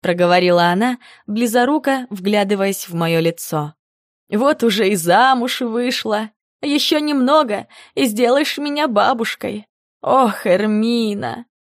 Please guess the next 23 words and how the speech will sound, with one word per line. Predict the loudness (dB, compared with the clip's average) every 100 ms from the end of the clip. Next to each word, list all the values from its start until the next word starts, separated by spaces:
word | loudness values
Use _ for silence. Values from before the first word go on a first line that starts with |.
| _
моя | 0 2 2
девочка, | 0 0 0 0 -2 -4 -4
как | 0 0 2
же | 0 0
мне | 0 -2
было | -2 0 0
за | 0 -2
тебя | -4 0 0
страшно!» | -2 -2 0 0 -2 -4 -4 -6 -10 _ _ _ _ _ _
«Все | -4 -4
хорошо, | 0 0 0 0 0
мама», | 2 2 2 -2 -8 _ _ _ _ _
утешала | -10 -6 -4 0 0
я | 0 0 0
ее, | 0 -2 -4 -8 _ -6
прижимаясь | -2 0 0 0 0 -2 -8
к |
теплой | -2 0 2 0
материнской | 0 -2 -2 -2 -4 -4 -4
груди | -4 -4 -4 -6 -10 _ _
под | -4 -2
жесткой | -2 -2 -4 -6
тканью | -6 -6 -2 0 0 -2 -6